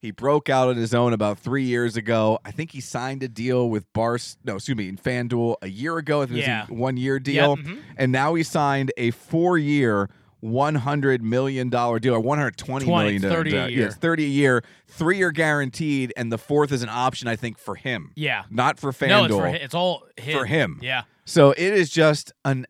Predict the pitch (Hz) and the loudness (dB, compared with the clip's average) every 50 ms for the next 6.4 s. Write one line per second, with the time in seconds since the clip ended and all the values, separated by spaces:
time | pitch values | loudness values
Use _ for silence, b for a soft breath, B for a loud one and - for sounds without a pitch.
0 | _ - 131 139 143 143 143 135 - - _ _ _ _ _ _ _ _ _ 92 | _ -2 0 2 2 2 0 -2 -8 -16 _ _ _ _ _ _ _ _ _ -10
1 | 101 107 127 143 147 139 139 127 107 110 95 - - - - - - - 110 117 | -2 0 2 4 4 4 2 0 -2 -4 -4 -6 -10 -12 -14 -16 -18 -12 -2 0
2 | 131 123 110 98 76 73 - - - 123 117 113 107 107 107 104 107 107 101 92 | 0 0 0 -2 -4 -8 -10 -8 -4 -4 -2 -2 -2 -4 -6 -6 -8 -8 -10 -12
3 | 101 110 127 170 214 - 170 156 160 151 135 117 - - 104 95 85 76 71 - | -10 -4 -4 -4 -4 -2 -4 -4 -4 -4 -6 -6 -6 -6 -6 -6 -6 -6 -10 -16
4 | _ _ _ _ _ _ _ _ _ _ _ _ _ _ _ _ _ _ _ _ | _ _ _ _ _ _ _ _ _ _ _ _ _ _ _ _ _ _ _ _
5 | _ 156 165 160 139 113 - - - - - 143 117 104 - - 87 82 78 - | _ -4 -2 -2 -2 -2 -2 -4 -4 -2 0 0 0 -2 -4 -6 -8 -8 -8 -10
6 | - 73 65 64 76 78 _ | -12 -14 -14 -16 -20 -20 _